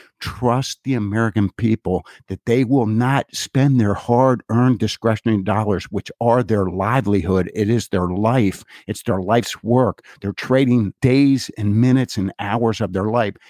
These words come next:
to buy products. They will not buy the products like Joy Reid's show, where she's advancing racism and doing nothing but that. They won't buy that. Trust the American people.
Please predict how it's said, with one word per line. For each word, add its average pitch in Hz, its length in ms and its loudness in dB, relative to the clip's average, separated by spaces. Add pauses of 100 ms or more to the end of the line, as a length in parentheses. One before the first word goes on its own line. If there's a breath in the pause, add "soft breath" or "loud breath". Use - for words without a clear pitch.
(200 loud breath)
to 107 120 -6
buy 98 380 0
products. 107 560 0 (300 loud breath)
They 107 120 2
will 104 220 2
not 98 340 -2
buy 110 220 2
the 101 100 -2
products 104 680 -2
like 98 220 -4
Joy 117 320 2
Reid's 110 340 0
show, 78 440 -2 (220 soft breath)
where 104 160 0
she's 107 300 -4
advancing 104 640 -2
racism 92 720 0
and 90 100 -2
doing 98 300 0
nothing 101 380 0
but 98 240 0
that. 80 260 -4 (180)
They 135 100 0
won't 156 260 0
buy 156 240 2
that. - 340 -8 (440)
Trust - 440 -2
the 139 80 0
American 120 500 0
people. 117 480 -2